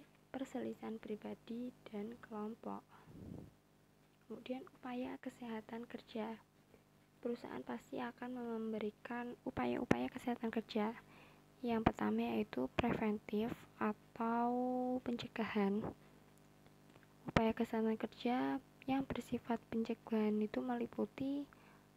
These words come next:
melakukan penilaian terhadap faktor ris-, resiko kesehatan di tempat kerja, pemeriksaan kesehatan tenaga kerja, surveil-, surveillance, dan analisis penyakit akibat kerja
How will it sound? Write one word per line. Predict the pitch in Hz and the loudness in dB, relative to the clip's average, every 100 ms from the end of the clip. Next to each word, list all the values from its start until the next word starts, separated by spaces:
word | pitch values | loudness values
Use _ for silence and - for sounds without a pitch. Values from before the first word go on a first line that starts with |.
| - - | -20 -4
melakukan | 220 214 - 240 254 | 0 0 0 -4 -2
penilaian | 240 226 226 220 233 233 | 0 2 2 2 2 0
terhadap | 220 220 214 226 220 - | 0 0 0 -2 -4 -8
faktor | 262 - 269 269 | -12 -2 2 2
ris-, | 254 - - - | 2 -4 -8 0
resiko | 262 269 - 240 - 226 | 4 4 2 0 2 0
kesehatan | - 240 226 214 208 220 | 0 -2 2 2 2 0
di | 220 214 | 0 -2
tempat | 220 208 | -2 -2
kerja, | - - 220 214 233 - - - - - | -4 -2 2 4 2 -2 -20 -20 -20 -10
pemeriksaan | - 240 240 233 - - 254 | -2 2 2 0 -2 -6 -4
kesehatan | 269 - 233 226 220 | -2 -2 -2 0 0
tenaga | 226 220 220 226 | 0 0 0 0
kerja, | 220 - - 220 208 233 - - - - - - - | -4 -6 0 2 2 0 -4 -6 -8 -18 -20 -20 -20
surveil-, | - 254 - - 233 233 226 233 - - - | 0 0 0 -2 0 2 0 -2 -6 -14 -6
surveillance, | - 262 - 233 220 220 214 220 - - - - - - | 2 2 2 2 4 4 4 2 -2 -12 -20 -20 -20 -2
dan | 247 220 - | 2 2 2
analisis | 240 247 247 277 285 | 0 0 0 0 -2
penyakit | - 233 226 - - 226 | -2 0 0 -2 -4 -4
akibat | - - 214 | -2 0 -2
kerja | - - 240 | -4 -4 -2